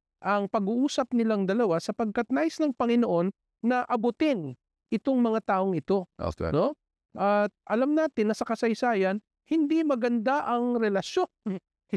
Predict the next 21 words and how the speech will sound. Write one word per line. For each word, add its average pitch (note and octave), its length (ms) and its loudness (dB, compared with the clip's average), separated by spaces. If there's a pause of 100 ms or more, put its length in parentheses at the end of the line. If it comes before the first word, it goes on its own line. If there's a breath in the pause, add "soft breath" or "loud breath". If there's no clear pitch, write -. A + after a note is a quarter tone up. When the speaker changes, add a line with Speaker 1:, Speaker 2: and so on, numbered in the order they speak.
Speaker 1:
ng C#4 80 2
mga A#3 240 4
Hudyo A3 560 0 (240)
sa C#4 160 0
mga C4+ 400 2
Samaritano, B3+ 800 0 (160)
no? C4 320 0 (460)
Ah, G#3 480 2
gawa C4 400 0
nga C4 160 2
ng A#3+ 320 0
matagal A3 640 0
na A#3+ 160 0
nilang A3 320 0
alitan F3 720 0 (240)
simula E3+ 560 0
pa - 80 -4
ng F3+ 180 0
kanilang D#3 460 0
mga D3 240 2
ninuno. C3+ 480 2